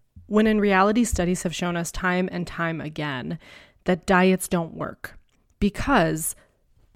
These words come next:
most diets rely on restriction, deprivation,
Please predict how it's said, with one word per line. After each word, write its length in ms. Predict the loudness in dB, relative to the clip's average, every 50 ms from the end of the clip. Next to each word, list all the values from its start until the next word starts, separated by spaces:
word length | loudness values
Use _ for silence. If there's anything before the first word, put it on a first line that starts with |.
| _ _ _ _ _ 0
most 320 | 2 2 2 2 0 0
diets 400 | 0 2 2 0 0 -2 -4 -4
rely 640 | 0 0 0 0 2 0 2 2 2 0 -2 -2 -4
on 360 | -4 -4 -2 -2 -2 -4 -4 -6
restriction, 800 | -4 -4 -4 -4 -2 -2 -2 -2 -2 0 0 0 2 0 -2 -4 -8 -16 -20 -20 -2
deprivation, 880 | 0 0 0 0 -2 -2 0 0 0 -2 -2 -2 -2 0 0 0 -2